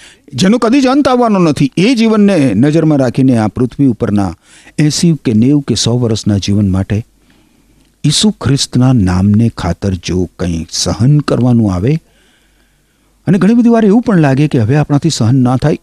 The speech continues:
એટલું બધું સહન કરવાનું આવે, તો પણ, તો પણ પ્રભુ ઈસુ ખ્રિસ્ત કહે છે કે આનંદિત થાવ અને ઉલ્લાસી રહો, કારણ કે તમારા માટે આકાશમાં મહાન બદલો રાખવામાં આવ્યો છે. અને ત્યારે એવા સમયોમાં, મિત્ર, પ્રભુ ઈસુ ખ્રિસ્તના આ પવિત્ર વચનો આપણે ધ્યાનમાં રાખવાની બહુ જ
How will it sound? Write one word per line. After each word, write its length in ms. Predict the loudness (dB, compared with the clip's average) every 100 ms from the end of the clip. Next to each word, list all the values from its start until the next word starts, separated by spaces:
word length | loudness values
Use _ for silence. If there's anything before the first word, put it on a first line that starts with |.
| -4
એટલું 520 | -6 -6 -2 0 2
બધું 220 | 0 0
સહન 280 | 0 0 0
કરવાનું 460 | 0 -2 0 0
આવે, 160 | -2 -4 -6
તો 240 | -4 -2 -2
પણ, 240 | -4 -8 -10 _ -20 _ -4
તો 280 | 0 2 0
પણ 480 | 0 0 0 0
પ્રભુ 300 | -2 -2 0
ઈસુ 260 | 0 0 -2
ખ્રિસ્ત 340 | 0 -2 -2
કહે 180 | -2 -2
છે 140 | 0 -2
કે 140 | -2 -2
આનંદિત 540 | 0 2 2 0 -2
થાવ 240 | -4 -2 -2
અને 240 | 0 0 2
ઉલ્લાસી 460 | 0 2 0 0
રહો, 180 | 0 -2
કારણ 300 | -2 -2 -2
કે 120 | -2
તમારા 340 | -2 0 0 0
માટે 260 | -2 -2
આકાશમાં 500 | -4 -4 -6 -4 -6 -8 -16 -20 -18 -2
મહાન 500 | 0 2 2 2 2
બદલો 260 | 0 0 0
રાખવામાં 520 | -4 -4 -2 -2 -2
આવ્યો 200 | -2 -2
છે. 140 | -2
અને 120 | -2
ત્યારે 360 | -2 -4 -2 0
એવા 200 | 0 -2
સમયોમાં, 540 | -2 0 0 2 2
મિત્ર, 300 | 0 -2 -4 -6 _ -20 -20 -20 -12 -6
પ્રભુ 200 | -2 -2
ઈસુ 200 | -2 -6
ખ્રિસ્તના 540 | -6 -6 -4 -4 -4
આ 40 |
પવિત્ર 420 | -4 -4 -4 -4 -4
વચનો 420 | -4 -4 -2 -2
આપણે 260 | -4 -6
ધ્યાનમાં 420 | -4 -2 0 0 -2
રાખવાની 400 | -4 -4 -4 -2
બહુ 380 | -2 0
જ 40 | 0